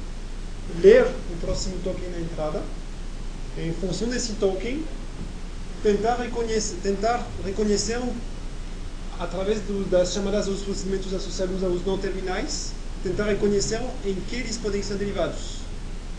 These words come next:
Meu S aqui, a única produção era S deriva em A B. Então, eu reconheci S, ele não tem muita,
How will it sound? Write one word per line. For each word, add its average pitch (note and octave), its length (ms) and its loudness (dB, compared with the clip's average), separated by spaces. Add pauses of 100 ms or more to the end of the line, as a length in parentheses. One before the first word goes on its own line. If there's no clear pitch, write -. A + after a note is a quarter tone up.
(500)
Meu F#3+ 240 8
S A3+ 300 6
aqui, A#3 500 2 (220)
a E3+ 80 0
única A#3+ 360 4
produção A3+ 540 -2
era G#3+ 260 0 (200)
S A3 360 0
deriva G#3 400 4
em - 220 -2
A G#3 140 2
B. F#3+ 240 6 (300)
Então, F3 240 2
eu F3 160 2
reconheci G#3 640 0
S, - 380 0
ele F#3+ 140 -2
não G3 140 0
tem B3+ 160 -2
muita, G3+ 640 0